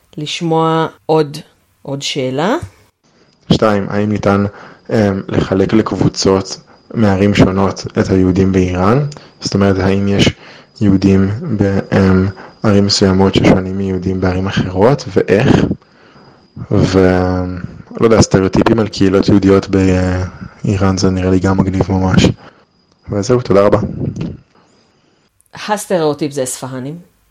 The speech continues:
Speaker 1: <laughs> ואני חושבת שהסטריאוטיפ של יהודי אספהן לא שונה מהסטריאוטיפ של, אה,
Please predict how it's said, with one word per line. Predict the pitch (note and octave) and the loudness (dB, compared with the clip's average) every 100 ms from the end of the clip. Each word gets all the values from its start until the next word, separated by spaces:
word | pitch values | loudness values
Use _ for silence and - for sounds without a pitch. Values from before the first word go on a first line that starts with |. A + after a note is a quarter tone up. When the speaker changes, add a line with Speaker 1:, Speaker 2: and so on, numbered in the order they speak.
| _ | _
Speaker 1:
<laughs> | - - - F#3+ - - _ - - - - - _ _ _ _ - | -20 -20 -10 -8 -8 -12 _ -20 -20 -20 -20 -20 _ _ _ _ -16
ואני | C#3 C3+ C#3 C3+ C3+ C#3+ | -12 -8 -4 -4 -4 -6
חושבת | F3+ F#3+ | -8 -4
שהסטריאוטיפ | C#4 G#3+ F3 C#3 D3+ - C#3+ F#3 G#3 | -2 0 0 -2 -4 -4 -4 -4 -6
של | C4 | -4
יהודי | G#3+ D3+ E3+ | -4 -2 -4
אספהן | A3+ - A#3 A3 | -4 -8 -6 -4
לא | G#3+ A3 | -4 -4
שונה | - B3+ | -2 0
מהסטריאוטיפ | B3 A3+ - F#3 D3 C#3+ C#3+ C#3 | 0 0 -2 -4 -2 -4 -4 -8
של, | - C#3 B2+ B2+ | -6 -6 -4 -4
אה, | B2 B2 B2+ C3 C3 | -4 -6 -8 -8 -10